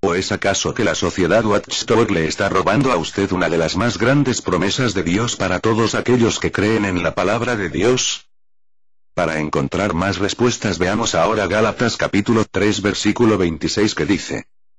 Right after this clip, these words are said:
"Todos ustedes de hecho, son hijos de Dios mediante su fe en Jesucristo".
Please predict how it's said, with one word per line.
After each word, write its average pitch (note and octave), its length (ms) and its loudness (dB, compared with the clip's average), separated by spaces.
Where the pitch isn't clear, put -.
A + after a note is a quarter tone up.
"Todos A2+ 360 0
ustedes A#2 500 0
de E2 160 0
hecho, - 400 -2
son A#2 280 0
hijos A2+ 280 -2
de F#2+ 120 -2
Dios G2+ 320 0
mediante A2 500 0
su - 140 -4
fe G#2 160 -2
en G2 120 -2
Jesucristo". - 760 -2